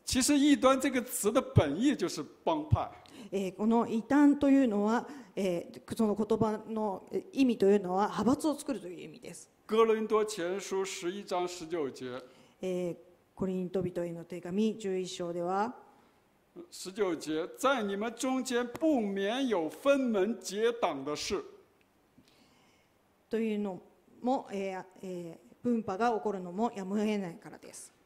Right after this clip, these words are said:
Speaker 1: 这个分门结党那个词就是异端的词了。
Speaker 2: えー、この、えー、分派が起こるというこの字は、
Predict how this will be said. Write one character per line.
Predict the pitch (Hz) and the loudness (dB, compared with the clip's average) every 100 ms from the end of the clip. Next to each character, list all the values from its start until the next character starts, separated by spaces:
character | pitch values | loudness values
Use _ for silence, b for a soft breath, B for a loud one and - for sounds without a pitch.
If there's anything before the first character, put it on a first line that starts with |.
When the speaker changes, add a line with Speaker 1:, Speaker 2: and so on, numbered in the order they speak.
| - | -4
Speaker 1:
这 | 294 285 | 0 4
个 | 240 | 4
分 | - 302 302 | 6 6 8
门 | 269 269 277 | 6 4 2
结 | - 247 | 4 4
党 | 294 - 180 156 | 4 4 4 4
那 | 190 240 | 4 4
个 | 208 | 4
词 | - - 233 | 4 2 2
就 | 277 311 | 4 4
是 | 247 226 | 4 0
异 | 233 | -6
端 | - 220 220 | 0 0 2
的 | 196 | -2
词 | - 127 131 | -6 -8 -4
了。 | 139 - B 196 - | -6 -6 B -14 -2
Speaker 2:
え | 202 | -2
ー、 | 202 | 0
こ | 208 | 2
の、 | 226 262 262 B - | 4 4 2 B -2
え | 208 | -2
ー、 | 208 | 2
分 | 302 320 | 4 4
派 | 285 202 | 2 -2
が | 185 180 | -2 -4
起 | |
こ | 190 214 | 0 -2
る | 180 - | -2 -4
と | 214 | -2
い | 220 202 | 0 -2
う | |
こ | 202 214 | -2 -4
の | 214 | -4
字 | 214 214 | -2 0
は、 | 202 | 0